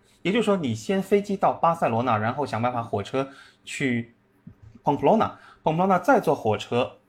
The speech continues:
到那个萨利亚这个城市，你从那里开始徒步。当然你出发前先在那个城市的，啊，朝圣者的办公室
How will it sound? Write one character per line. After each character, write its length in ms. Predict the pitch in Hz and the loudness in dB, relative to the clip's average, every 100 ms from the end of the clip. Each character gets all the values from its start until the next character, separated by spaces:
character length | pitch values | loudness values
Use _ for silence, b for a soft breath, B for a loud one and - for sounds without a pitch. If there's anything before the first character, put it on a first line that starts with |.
| _ | _
到 220 | 147 127 | 0 0
那 160 | 127 123 | -2 -6
个 400 | 117 117 110 110 B - | -4 -2 -4 -6 B -20
萨 280 | - 185 | -2 0
利 100 | 240 | 2
亚 100 | 131 | -2
这 100 | 113 | -2
个 80 | 117 | -4
城 220 | 113 104 | -6 -8
市， 220 | 107 113 107 b b b | -6 -8 -10 b b b
你 100 | 139 | -4
从 240 | 156 190 | -2 0
那 200 | 254 285 | 4 4
里 260 | 135 104 - _ _ _ | 2 -4 -10 _ _ _
开 220 | - 156 151 | -4 -2 -2
始 220 | - 113 - | -4 -8 -8
徒 160 | 110 | -6
步。 160 | 107 95 | -4 -2
当 180 | 151 147 | -2 -2
然 100 | 262 | -2
你 80 | |
出 140 | 107 160 | -4 -2
发 140 | 156 | -2
前 200 | 156 113 | -2 -6
先 140 | 117 139 | -4 -4
在 80 | |
那 100 | 135 | -4
个 80 | 147 | -6
城 200 | 113 107 | -6 -8
市 120 | 110 | -8
的， 240 | 117 107 104 B B - | -6 -6 -8 B B -10
啊， 160 | 113 | -10
朝 180 | 113 123 | -4 -4
圣 140 | 139 | -4
者 80 | 110 | -6
的 80 | 107 | -4
办 160 | 135 120 | -4 -4
公 120 | 127 | -8
室 240 | - 113 | -8 -10